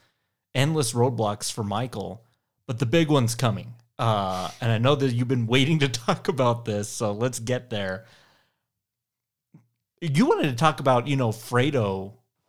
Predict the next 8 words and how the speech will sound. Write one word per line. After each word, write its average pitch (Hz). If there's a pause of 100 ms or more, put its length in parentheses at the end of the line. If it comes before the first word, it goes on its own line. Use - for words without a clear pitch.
(320)
four 120
or 117
five 120
scenes 123
in 120
the 110
first 117
Godfather. 139